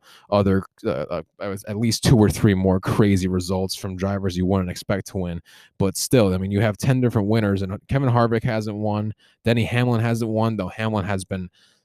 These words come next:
unreal this season. I'm pretty sure he, he hasn't recorded a win, obviously, but he's, like, top two in the standings still, just based on the amount of, of top finishes he had, the amount of stage points he's getting towards, to-, towards playoff standings.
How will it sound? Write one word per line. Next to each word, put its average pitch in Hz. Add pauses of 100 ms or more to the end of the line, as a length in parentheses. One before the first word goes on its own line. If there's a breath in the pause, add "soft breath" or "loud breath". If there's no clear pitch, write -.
(180 soft breath)
unreal 101
this 95
season. 95
I'm 107
pretty 147
sure 120
he, 131
he 139
hasn't 131
recorded 113
a 98
win, 101
obviously, 90 (380 soft breath)
but 104 (380)
he's, 131
like, 123 (100)
top 143
two 151
in 135
the 110
standings 123
still, 95 (240 loud breath)
just 113
based 120
on 117
the 107
amount 104 (300 soft breath)
of, 95
of 95
top 117
finishes 110
he 101
had, 107
the 95
amount 104
of 98
stage 104
points 104
he's 98
getting 101
towards, 98
to-, 107
towards 95
playoff 101
standings. 104